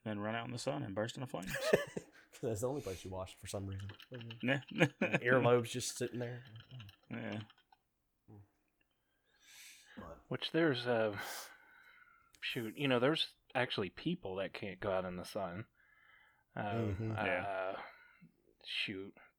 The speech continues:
Speaker 3: some sort of pig-, pignetism. I, I don't know what it actually is called. But maybe
Speaker 2: Yeah.
Speaker 3: whatever, uh,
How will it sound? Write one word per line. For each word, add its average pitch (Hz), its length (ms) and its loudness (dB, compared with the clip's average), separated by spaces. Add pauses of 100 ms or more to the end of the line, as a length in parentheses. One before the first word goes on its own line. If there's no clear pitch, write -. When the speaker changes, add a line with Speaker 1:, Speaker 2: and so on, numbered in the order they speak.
(140)
Speaker 3:
some 110 260 0
sort 107 180 2
of 104 120 -6
pig-, 117 280 2 (160)
pignetism. 117 840 0
I, 104 560 0
I 113 40 4
don't 107 140 0
know 104 140 2
what 104 120 2
it 101 140 0
actually 101 420 -2
is 92 100 -8
called. 98 380 -2 (1160)
But 113 80 8
maybe 110 360 6
Speaker 2:
Yeah. 104 260 0
Speaker 3:
whatever, 110 720 4
uh, - 400 -8